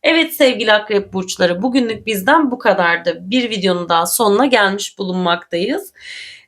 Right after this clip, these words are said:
Dilerseniz, e, gerçekten bu ay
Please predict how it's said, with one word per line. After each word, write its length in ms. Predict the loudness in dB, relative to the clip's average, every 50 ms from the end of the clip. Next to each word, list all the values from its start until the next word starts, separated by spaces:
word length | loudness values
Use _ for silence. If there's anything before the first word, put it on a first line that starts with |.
| _ 0
Dilerseniz, 800 | 2 4 4 4 4 2 0 -2 0 2 2 2 2 0 -2 -8 -10 -6
e, 320 | -2 0 0 2 0 0 -2
gerçekten 800 | -2 0 0 0 0 0 0 -2 0 2 2 2 2 2 2 2
bu 140 | 4 4 6
ay 260 | 6 4 2 2 -2